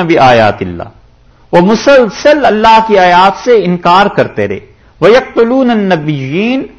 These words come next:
اور مسلسل قتل کرتے رہے انبیاء علیہ الصلوۃ والسلام کو بغیر الحق، بغیر کسی وجہ کے۔ سوال یہ پیدا ہوتا ہے کہ کیا کوئی وجہ بھی ہے کسی نبی کو قتل کرنے کی؟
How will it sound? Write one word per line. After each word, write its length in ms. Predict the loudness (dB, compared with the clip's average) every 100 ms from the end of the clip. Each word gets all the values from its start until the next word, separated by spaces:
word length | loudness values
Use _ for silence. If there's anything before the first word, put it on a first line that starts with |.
| _
اور 120 | -2 0
مسلسل 760 | 0 0 0 0 0 2 2 2
قتل 320 | -2 0 0
کرتے 360 | 0 0 0 0
رہے 160 | 0
انبیاء 400 | 0 -2 0 2
علیہ 120 | 2 -2
الصلوۃ 440 | -6 -2 -2 -2
والسلام 500 | -6 -6 -2 -2 -2
کو 220 | 0 2
بغیر 440 | 2 2 2 2 2
الحق، 640 | -2 -2 0 0 -2 -8
بغیر 480 | -4 0 2 0 -2 -6
کسی 280 | -8 -6
وجہ 380 | -2 -2 0 0 -2
کے۔ 80 | -10 -18 _ _ _ _ _ _ _ _ _ -8
سوال 360 | -2 2 2 2
یہ 60 | 0
پیدا 300 | 0 2 0
ہوتا 280 | 0 0
ہے 140 | 0 0 -6 -20 -16 -4
کہ 100 | -2
کیا 220 | 2 2
کوئی 220 | 2 0
وجہ 380 | 0 0 2 2
بھی 220 | 0 0
ہے 100 | 0
کسی 240 | -2 -8
نبی 260 | -6 -6 -6
کو 140 | -8
قتل 300 | -8 -6 -6
کرنے 320 | -4 -6 -6 -10
کی؟ 120 | -12